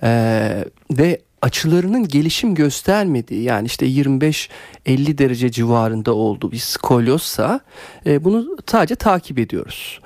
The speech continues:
Hiçbir şey yapmaya gerek yok. Kişi zaten bunu kompanze ediyor kaslarıyla. E, peki sizin, yani muhtemelen, yani şu anda bir şey söylemiyorum ama tahminimce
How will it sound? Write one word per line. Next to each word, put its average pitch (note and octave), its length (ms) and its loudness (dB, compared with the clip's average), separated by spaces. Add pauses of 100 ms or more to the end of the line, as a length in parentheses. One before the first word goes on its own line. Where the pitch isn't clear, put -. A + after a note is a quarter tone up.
(180)
Hiçbir - 280 0
şey F3+ 180 2
yapmaya C3+ 360 0
gerek F3+ 380 -2
yok. G#2 240 -2 (260)
Kişi D#3 200 -4
zaten D#3+ 400 2
bunu E3+ 120 0
kompanze D3 560 0
ediyor D3 240 0
kaslarıyla. G#2 720 -4 (320)
E, B2 80 2
peki D3+ 260 0
sizin, G3 560 0 (240)
yani A#2 200 0 (100)
muhtemelen, D3+ 560 0 (320)
yani B2 180 0 (140)
şu - 180 -2
anda B2+ 120 2
bir B2 60 -8
şey B2+ 120 -4
söylemiyorum D#3 360 2
ama B2+ 140 0 (260)
tahminimce D#3 560 0